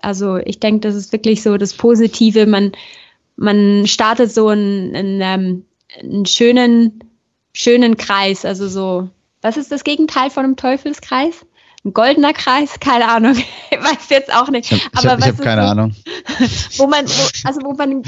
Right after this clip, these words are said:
Speaker 1: immer wieder was Positives eigentlich weitergibt und, und, äh,
Speaker 2: So, so, so
Speaker 1: weiter
Speaker 2: posi-,
Speaker 1: erzeugt.
Speaker 2: positive Reinforcement, sowas.
Speaker 1: Äh, genau, genau.
Speaker 2: Ich wüsste jetzt
Speaker 1: So
Speaker 2: keinen
Speaker 1: positive
Speaker 2: deutschen Begriff
Speaker 1: Richtung.
Speaker 2: dafür.
Speaker 1: <laughs>
Speaker 2: Ja, ja,
Speaker 1: Genau.
Speaker 2: ja.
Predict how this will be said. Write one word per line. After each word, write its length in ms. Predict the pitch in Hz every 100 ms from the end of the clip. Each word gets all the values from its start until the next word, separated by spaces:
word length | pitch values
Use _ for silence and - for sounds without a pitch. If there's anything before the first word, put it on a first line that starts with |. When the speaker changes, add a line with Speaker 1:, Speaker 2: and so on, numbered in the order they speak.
| 151 147 -
Speaker 1:
immer 280 | 285 302 269
wieder 220 | 302 294
was 220 | 277 285
Positives 720 | - 277 277 269 285 262 240
eigentlich 340 | - 233 240 226
weitergibt 640 | 214 233 240 220 220 220
und, 180 | 220 214
und, 240 | 208 208
äh, 140 | 214 208
Speaker 2:
So, 200 | 113 110
so, 220 | 127 117
so 120 | 113
Speaker 1:
weiter 140 | 107
Speaker 2:
posi-, 300 | 107 151 139 - -
Speaker 1:
erzeugt. 260 | 190 196 -
Speaker 2:
positive 540 | 139 139 135 147 143 113
Reinforcement, 840 | 127 123 113 113 117 - 107 98
sowas. 120 | 95 240
Speaker 1:
Äh, 140 | 254 254
genau, 560 | 269 254 240 233 226 226
genau. 320 | 220 208 202
Speaker 2:
Ich 60 | 214
wüsste 140 | 160
jetzt 140 | 131 -
Speaker 1:
So 40 |
Speaker 2:
keinen 200 | 139 127
Speaker 1:
positive 80 | 123
Speaker 2:
deutschen 240 | 135 127
Begriff 180 | 127 220
Speaker 1:
Richtung. 240 | 123 117 107
Speaker 2:
dafür. 340 | 107 101 92 _ _ - - -
Speaker 1:
<laughs> 420 | 247 - 392 403
Speaker 2:
Ja, 100 | 247 196
ja, 60 | 190
Speaker 1:
Genau. 200 | 254 226
Speaker 2:
ja. 200 | 220